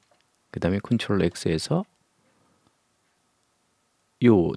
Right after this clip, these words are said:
텍스트 내용 도구로 와서 내가 쓰고자 하는 데가 여기잖아요. 근데 여기다 쓰면 위로 밀리니까 그냥 여기다가 대고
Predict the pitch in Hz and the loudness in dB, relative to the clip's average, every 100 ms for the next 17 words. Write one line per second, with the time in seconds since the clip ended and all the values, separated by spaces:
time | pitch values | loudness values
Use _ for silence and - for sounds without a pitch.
0 | - - 131 - - - - 101 78 - | -8 -6 -6 -6 -16 -8 0 2 2 -4
1 | - 107 98 104 101 87 - 87 90 98 | -8 -2 0 0 -2 -4 -2 -2 -2 -4
2 | 78 82 - 127 170 _ _ _ _ _ | -4 -6 -6 -6 -6 _ _ _ _ _
3 | - 90 98 95 - 143 123 104 92 87 | -8 -4 -2 -4 -4 -2 -2 -2 -4 -4
4 | 87 95 87 92 - 80 87 160 202 _ | -4 -4 -4 -4 -4 -4 -2 -2 -4 _
5 | _ - 143 147 165 - - - 165 196 | _ -12 -4 -2 -2 -8 -20 -4 0 2
6 | 151 139 - 135 107 101 104 98 85 82 | 2 0 0 2 2 2 2 0 -2 -4
7 | 80 82 - 117 95 - 101 98 101 82 | -4 -6 -4 -4 -6 -6 -6 -6 -6 -6
8 | 92 92 87 - 78 78 - 175 185 | -4 -6 -8 -8 -8 -8 -4 -2 -4